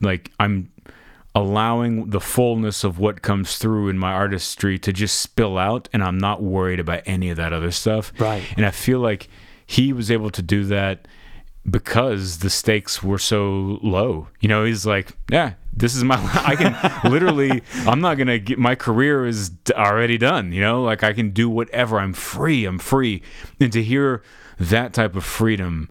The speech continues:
Speaker 1: in music is a real, it's rare, it's, it's a real s-, joy, it's something special, and I think it's very apparent on Donuts.
Speaker 2: Yeah. I saw, um, I think it was Jeff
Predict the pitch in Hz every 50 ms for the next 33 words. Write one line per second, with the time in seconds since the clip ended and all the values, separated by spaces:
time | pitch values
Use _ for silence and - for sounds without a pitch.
0 | - - - - - - 117 110 104 98 98 95 107 120 113 98 98 90 - -
1 | 95 87 85 87 82 85 90 101 110 110 110 107 107 104 98 98 95 90 78 -
2 | - - - - - - - 101 98 - - 87 85 101 113 123 127 127 123 120
3 | 110 104 95 - 104 - 104 - 95 90 92 101 107 107 104 104 101 98 95 87
4 | - - - - - - - - - - 131 - - 117 104 90 85 90 101 107
5 | 113 117 110 104 - - 104 98 90 82 - - - 110 104 - - - 98 95
6 | 92 92 92 92 87 80 101 98 92 95 - - - 98 95 92 87 85 - -
7 | 92 90 85 82 80 - 80 78 80 80 80 80 78 76 73 78 - 117 120 120
8 | 127 123 110 95 92 - - - - - - - - 113 110 131 135 131 135 -
9 | 165 156 151 151 143 135 127 120 107 104 104 113 143 160 - - - - 151 143
10 | 123 - - - - 123 - -